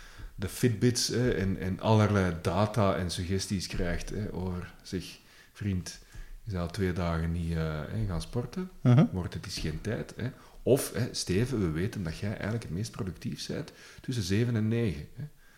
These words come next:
Speaker 1: We zien dat aan het aantal mails ver-, dat je
Speaker 2: Ja,
Speaker 1: verstuurt
Speaker 2: ja.
Speaker 1: en dit en dat." Ehm, het is vijf voor zeven.
Speaker 2: Mhm.
Speaker 1: Stel voor dat je inlogt en je hebt je dipje, hè, om elf uur.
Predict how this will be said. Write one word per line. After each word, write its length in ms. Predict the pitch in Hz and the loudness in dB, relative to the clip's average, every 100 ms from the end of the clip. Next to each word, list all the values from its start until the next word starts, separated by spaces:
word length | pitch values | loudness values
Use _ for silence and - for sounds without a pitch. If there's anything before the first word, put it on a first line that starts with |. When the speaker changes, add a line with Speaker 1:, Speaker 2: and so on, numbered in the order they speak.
| - | -8
Speaker 1:
We 80 | - | -2
zien 200 | 87 123 | 2 4
dat 200 | 123 - | 4 2
aan 160 | 98 101 | 2 2
het 140 | 95 | 2
aantal 340 | 101 110 107 | 2 2 2
mails 380 | 98 107 117 113 | 2 4 4 4
ver-, 160 | - 98 | -2 -4
dat 120 | 107 | 2
je 60 | 107 | 6
Speaker 2:
Ja, 40 | |
Speaker 1:
verstuurt 300 | 165 240 233 - | 6 6 6 6
Speaker 2:
ja. 60 | 214 | 6
Speaker 1:
en 80 | 104 | 4
dit 160 | 104 | 4
en 120 | 87 | 2
dat." 200 | 87 143 - - - - - - - - - | 4 2 0 -6 -6 -8 -12 -12 -10 -10 -4
Ehm, 280 | 104 92 85 82 - - - - - - | 2 4 4 0 -6 -20 -20 -20 -20 -20
het 100 | - | -8
is 100 | 101 | -6
vijf 240 | - 82 80 | 0 0 2
voor 140 | 95 | 0
zeven. 380 | 85 82 85 80 71 - - | 0 0 0 -2 -6 -10 4
Speaker 2:
Mhm. 240 | 151 135 196 - - - | 8 8 6 -4 -18 -18
Speaker 1:
Stel 240 | - 64 - | -12 -10 0
voor 140 | 78 | 0
dat 120 | - | 2
je 80 | - | -2
inlogt 580 | - 90 113 - - - - - - - - - | -2 -2 -2 -4 -10 -16 -18 -20 -20 -20 -20 -8
en 100 | 90 | -4
je 60 | 87 | -2
hebt 160 | 82 | -2
je 120 | 87 | -2
dipje, 280 | 80 101 - | 0 -2 0
hè, 120 | 98 | 0
om 80 | 92 | 0
elf 320 | - 95 92 85 | 0 0 0 2
uur. 280 | 92 90 | 2 0